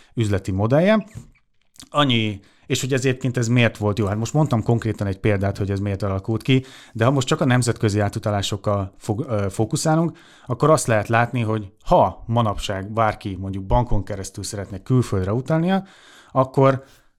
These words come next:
azt fogjuk észrevenni, hogy egyáltalán nem transzparens a folyamat,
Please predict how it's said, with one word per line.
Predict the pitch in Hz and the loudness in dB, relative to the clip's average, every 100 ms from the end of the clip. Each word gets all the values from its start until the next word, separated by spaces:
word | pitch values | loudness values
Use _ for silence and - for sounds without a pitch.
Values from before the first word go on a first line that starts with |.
| _ | _
azt | - 143 - - | -4 -4 -4 -10
fogjuk | - 120 107 98 | -12 -8 -6 -4
észrevenni, | 131 147 151 143 | -4 -4 -4 -2
hogy | 120 113 - _ | -2 -4 -10 _
egyáltalán | - 143 117 107 107 104 | -6 -2 -2 -2 -2 -2
nem | 104 98 | -2 -4
transzparens | 104 101 - 95 95 95 | -4 -6 -6 -6 -6 -10
a | |
folyamat, | 98 117 135 180 185 | -8 -2 0 0 -4